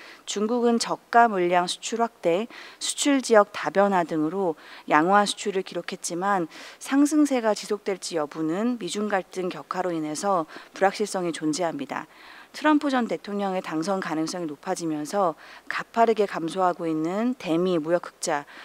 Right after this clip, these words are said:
흐름이 가속화될 수 있고 또 이와 더불어서 중국 기업의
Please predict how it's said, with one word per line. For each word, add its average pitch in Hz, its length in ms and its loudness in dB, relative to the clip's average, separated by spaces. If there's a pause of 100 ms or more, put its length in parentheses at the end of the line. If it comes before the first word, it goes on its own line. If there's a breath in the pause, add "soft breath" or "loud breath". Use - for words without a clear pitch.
흐름이 233 380 2
가속화될 180 520 -2
수 - 160 -6
있고 160 500 -4 (380 loud breath)
또 190 100 -8
이와 196 220 6
더불어서 175 560 -2
중국 214 420 -2
기업의 156 500 -4